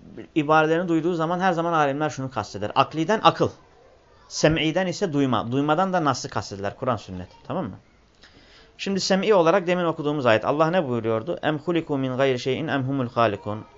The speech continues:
Onlar bir şeysiz mi yaratıldılar yoksa onlar mı yaratıcılar? "Em halakus semavati vel ard." Yoksa onları yeri göğü mü? Yani yoksa onlar yeri göğü mü yarattılar? "Bel la yuqinun." Onlar bir türlü inanmazlar diyor. Tamam mı Allah?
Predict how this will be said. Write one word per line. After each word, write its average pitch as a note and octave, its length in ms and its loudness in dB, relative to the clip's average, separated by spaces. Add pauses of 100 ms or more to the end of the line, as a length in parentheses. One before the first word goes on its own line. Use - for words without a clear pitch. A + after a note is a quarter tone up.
(1000)
Onlar F3 320 2
bir E3+ 120 0
şeysiz E3+ 300 0
mi F#3+ 140 -2
yaratıldılar D3 480 0
yoksa F3 260 0
onlar D#3+ 280 2
mı B2+ 120 0
yaratıcılar? F#2+ 540 -2 (1500)
"Em E3+ 140 6
halakus F3 420 4
semavati E3 540 2
vel D#3 180 4
ard." C3 100 0
Yoksa D#3 240 -2
onları D#3 240 2
yeri D#3 240 2
göğü D#3+ 220 4
mü? D3+ 180 -4 (300)
Yani G#2 220 -6
yoksa C3 220 -4
onlar C#3+ 240 0
yeri C#3+ 220 2
göğü D3+ 200 2
mü E3 80 0
yarattılar? G2+ 480 -2 (1200)
"Bel C#3 280 4
la C3 40 8
yuqinun." A2+ 480 -2 (100)
Onlar - 200 -8
bir E3 100 2
türlü C#3+ 220 -8
inanmazlar A#2+ 580 -4
diyor. F2 120 -16 (140)
Tamam G3 180 -8
mı G#2 100 -4
Allah? F2+ 200 -8